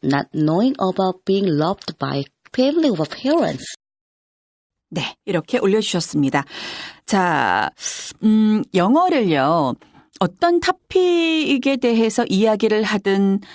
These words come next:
Speaker 2: 어, 가장 중요한 거는 상대방에게 내가 하고 있는 말을 잘 전달해야 되는 건데, 그 전달할 때, 그러니까 말하자면 내가 하는 말을 상대방이 알아듣게 하려면이잖아요.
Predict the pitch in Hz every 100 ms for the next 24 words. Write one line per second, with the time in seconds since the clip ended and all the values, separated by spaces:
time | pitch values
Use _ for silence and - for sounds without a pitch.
0 | - - - 170 165 151 147 139 131 127
1 | - - - 294 - 226 359 415 349 302
2 | 320 214 135 - - - - - 370 403
3 | 415 392 370 330 311 311 302 180 202 269
4 | 277 294 302 262 269 240 226 220 220 -
5 | 180 175 285 349 320 254 214 180 156 143
6 | 208 160 - - - - 220 - 180 202
7 | 330 370 302 247 165 156 165 131 196 160
8 | 190 247 226 294 240 - - 180 233 359
9 | 381 339 277 277 294 269 240 240 - 165
10 | 233 415 - 320 294 233 196 180 165 143
11 | 135 220 180